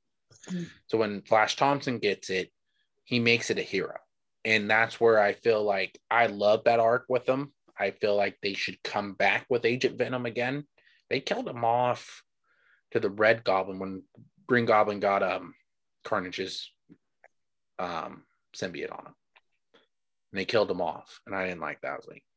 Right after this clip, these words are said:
Speaker 2: "You coulda kept him. You coulda kept him." Nobody was asking for Eddie Brock back. Nobody was asking for any of the others. You coulda kept Flash Thompson. But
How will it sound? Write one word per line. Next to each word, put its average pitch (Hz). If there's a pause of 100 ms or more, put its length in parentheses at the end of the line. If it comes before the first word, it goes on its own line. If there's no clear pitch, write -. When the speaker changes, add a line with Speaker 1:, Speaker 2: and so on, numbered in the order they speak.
(960)
Speaker 2:
"You 123
coulda -
kept -
him. - (360)
You 117
coulda 139
kept -
him." 104 (600)
Nobody 165
was 151
asking 135
for 131
Eddie 123
Brock 113
back. 113
Nobody 117
was 113
asking 104
for 107
any 104
of 98
the 95
others. 92 (140)
You 104
coulda 113
kept -
Flash 113
Thompson. 98 (880)
But -